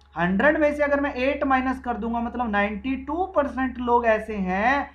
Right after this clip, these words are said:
जो कोई ना कोई न्यूज़पेपर जरूर पढ़ते हैं। तो यहाँ से ये आ जाएगा कि A union B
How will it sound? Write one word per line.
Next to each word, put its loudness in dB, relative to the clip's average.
जो 0
कोई -4
ना 0
कोई -4
न्यूज़पेपर -4
जरूर -4
पढ़ते -8
हैं। -16
तो -10
यहाँ 4
से 0
ये 2
आ 10
जाएगा 4
कि -2
A -2
union -4
B -4